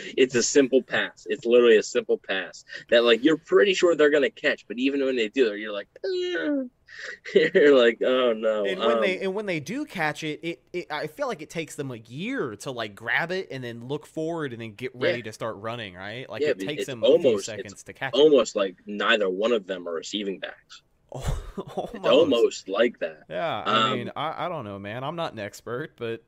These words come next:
Speaker 2: <laughs>
Speaker 1: So, real quick, let's talk about, let's focus our, our focus here, shift our focus, sorry, to Tom Brady.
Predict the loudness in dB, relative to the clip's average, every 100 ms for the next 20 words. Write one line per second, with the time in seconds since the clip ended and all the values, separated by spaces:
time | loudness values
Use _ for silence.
0 | _ -20 _ _ _ -10 4 6 6 4
1 | 4 2 4 2 4 4 2 2 2 2
2 | -2 -2 -2 -6 -6 0 0 -2 -2 2
3 | 2 0 -4 -8 -8 -8 -12 _ _ 4
4 | 4 4 -4 -4 -6 -4 -6 -8 0 2
5 | 2 0 -2 -4 -4 -4 0 2 0 -4
6 | 0 2 2 -4 -6 -4 0 2 2 0
7 | -10